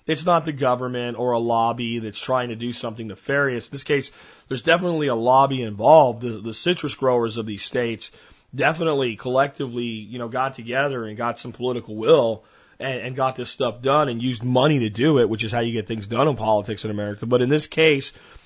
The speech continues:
it's a legitimate concern and a legitimate threat because some of these viruses, there's, like, one called Exocortis, uh, could wipe out the entire, so you have a citrus, uh, operation, it could wipe you out for a year or wipe you out permanently.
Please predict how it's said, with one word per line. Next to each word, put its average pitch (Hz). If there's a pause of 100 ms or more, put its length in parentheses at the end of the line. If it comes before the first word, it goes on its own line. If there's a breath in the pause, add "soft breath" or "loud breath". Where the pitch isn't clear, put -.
(100)
it's 170
a 180
legitimate 165
concern 143
and 127
a 117
legitimate 120
threat 135
because 117 (360 loud breath)
some 165
of 170
these 131
viruses, 117
there's, 110
like, 120
one 143
called 117
Exocortis, 127 (380 soft breath)
uh, 113
could 156
wipe 143
out 147
the 123
entire, 127
so 127
you 151
have 135
a 120
citrus, - (340 loud breath)
uh, 110 (360)
operation, 117
it 131
could 139
wipe 131
you 127
out 123
for 113
a 101
year 135
or 123
wipe 123
you 131
out 113
permanently. 107